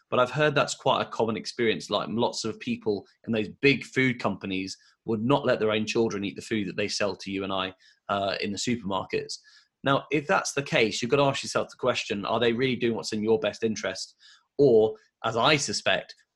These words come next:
I think certain foods are actually trying to make you hungry. They're not trying to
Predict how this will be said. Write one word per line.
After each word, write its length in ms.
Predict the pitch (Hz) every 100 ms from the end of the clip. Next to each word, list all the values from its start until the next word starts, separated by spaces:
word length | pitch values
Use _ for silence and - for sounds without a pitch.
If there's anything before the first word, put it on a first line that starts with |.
| _
I 80 | 113
think 260 | - 143 -
certain 320 | 143 135 113
foods 380 | - 135 123 120
are 80 | 117
actually 300 | 131 - 107
trying 200 | - 107
to 60 |
make 240 | 107 104 110
you 100 | 95
hungry. 580 | 120 120 95 90 85 _ -
They're 80 | 107
not 200 | 113 -
trying 180 | - 107
to 220 | 104